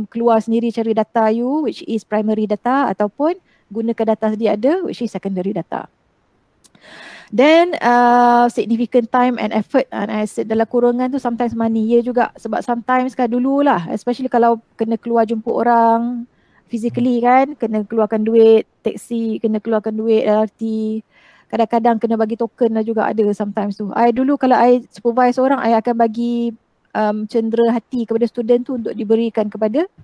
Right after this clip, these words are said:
supervisor, eh, kepada interviewee-nya.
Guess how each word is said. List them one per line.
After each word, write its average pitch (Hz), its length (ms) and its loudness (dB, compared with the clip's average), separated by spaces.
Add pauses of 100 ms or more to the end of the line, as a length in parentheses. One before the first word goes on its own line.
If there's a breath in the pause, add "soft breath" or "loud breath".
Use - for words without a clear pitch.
supervisor, 208 600 2
eh, 190 40 -2 (280 loud breath)
kepada 220 600 2
interviewee-nya. 214 880 0